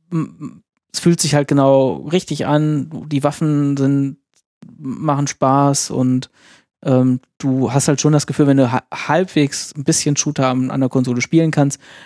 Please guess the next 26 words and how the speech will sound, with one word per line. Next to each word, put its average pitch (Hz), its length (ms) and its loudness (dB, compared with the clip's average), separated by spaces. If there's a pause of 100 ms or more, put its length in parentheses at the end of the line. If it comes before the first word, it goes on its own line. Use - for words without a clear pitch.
(120)
dann 123 180 0
hast 143 160 2
du 143 40 2
halt 127 120 -4
auch 143 120 -2
das - 160 -2
Gefühl, 147 440 4
du, 135 260 0
du - 120 -14
bist - 400 -4 (180)
da 123 100 -2
gerade, 123 1200 0 (640)
äh, 131 60 -18 (1080)
du 151 100 -4
schaffst - 320 -2
da 147 120 0
immer, 123 420 -2 (100)
äh, - 360 -14
entsprechend - 440 -6
auch - 80 -4
ein 127 80 -4
paar 123 100 -6
schwerere 151 420 0
Kämpfe 143 300 0
mal 131 440 2
und 117 260 -2